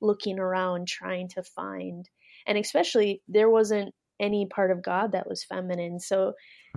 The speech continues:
I love that Catholicism has such beautiful examples that you show your daughters young. And so some, so I don't have a bunch, but I'm looking for them now, like Lindsay said.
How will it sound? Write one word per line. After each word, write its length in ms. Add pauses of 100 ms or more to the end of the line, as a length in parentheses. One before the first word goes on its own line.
(320)
I 200
love 400
that 140
Catholicism 560
has 300
such 840 (280)
beautiful 500
examples 1000
that 240
you 140
show 640 (460)
your 140
daughters 540
young. 440 (1000)
And 220
so 500 (760)
some, 560
so 200
I 140
don't 220
have 680
a 100
bunch, 460
but 140
I'm 320
looking 400
for 160
them 200
now, 400
like 260
Lindsay 380
said. 400